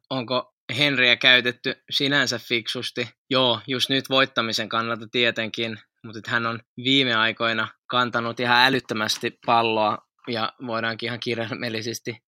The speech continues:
puhua kantokyvyn äärirajoista. Sitten on tää Tannehill-juttu, et hän on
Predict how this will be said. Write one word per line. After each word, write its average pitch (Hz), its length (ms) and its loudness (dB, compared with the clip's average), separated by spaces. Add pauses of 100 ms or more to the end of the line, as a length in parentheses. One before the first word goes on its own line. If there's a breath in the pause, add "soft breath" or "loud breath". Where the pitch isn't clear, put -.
puhua 117 300 -4
kantokyvyn 117 720 -2
äärirajoista. 107 920 0 (140)
Sitten 143 300 -2
on 120 80 -2
tää 127 360 2 (140)
Tannehill-juttu, 143 1200 0 (500)
et 123 160 -12 (320)
hän 131 140 -4
on 123 100 -6